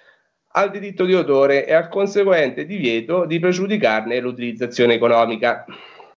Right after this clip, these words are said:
Il riferimento costituzionale al proprio pensiero non implica, peraltro,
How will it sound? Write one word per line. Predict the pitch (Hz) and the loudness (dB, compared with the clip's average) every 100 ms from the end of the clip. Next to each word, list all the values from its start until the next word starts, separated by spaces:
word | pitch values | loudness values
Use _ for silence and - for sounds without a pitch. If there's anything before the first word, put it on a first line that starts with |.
| _ _ - | _ _ -2
Il | 151 | 0
riferimento | 165 170 214 233 285 202 151 | 2 4 4 4 2 2 2
costituzionale | 139 139 143 135 156 165 | -2 0 -2 4 4 4
al | 143 - | 2 0
proprio | 151 143 | 0 0
pensiero | 139 139 139 120 107 113 147 | 0 -2 0 2 4 4 2
non | - 226 | 2 0
implica, | 220 117 117 113 120 | 2 -2 -2 0 2
peraltro, | 147 107 98 90 165 175 | 2 0 -4 -4 -4 -4